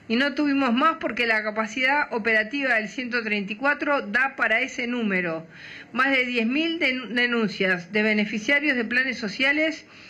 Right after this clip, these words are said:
que llamaron al ciento treinta y cuatro para denunciar aprietes y extorsiones.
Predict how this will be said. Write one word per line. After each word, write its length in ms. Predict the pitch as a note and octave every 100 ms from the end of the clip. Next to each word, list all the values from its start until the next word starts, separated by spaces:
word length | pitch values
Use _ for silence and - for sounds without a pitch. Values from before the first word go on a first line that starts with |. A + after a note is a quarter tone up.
| - -
que 140 | A3+
llamaron 480 | G#3+ A3+ C4+ C#4+ C4+
al 160 | A#3+ A3
ciento 420 | - D#4 D#4 D4
treinta 300 | A#3+ A3+ G#3
y 40 |
cuatro 540 | G#3 C#4 C#4+ D4+ D4+ D#4 - - - -
para 240 | A3+ A3+
denunciar 800 | A3+ A3+ A3+ G#3 C#4 D4 D4+ D4+ -
aprietes 800 | G#3 G3+ C4 D#4 E4 F4 D#4+ -
y 100 | B3
extorsiones. 1000 | A3+ A#3 A#3 A3 A3 F#3+ F3 E3 D#3+ -